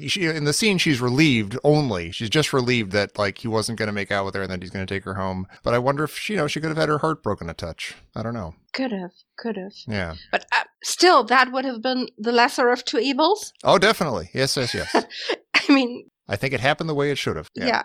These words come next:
Speaker 2: exactly. The other possibility of her really, uh,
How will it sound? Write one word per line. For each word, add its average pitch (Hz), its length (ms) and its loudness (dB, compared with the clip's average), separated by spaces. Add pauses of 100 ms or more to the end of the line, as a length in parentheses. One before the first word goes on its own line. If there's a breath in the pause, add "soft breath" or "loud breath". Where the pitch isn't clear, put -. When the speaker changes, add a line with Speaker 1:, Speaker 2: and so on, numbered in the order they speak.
Speaker 2:
exactly. 208 480 -2
The 190 200 -8
other 262 200 2
possibility 208 800 -2
of - 240 -10
her 240 260 -2
really, 220 600 -2
uh, 190 220 -2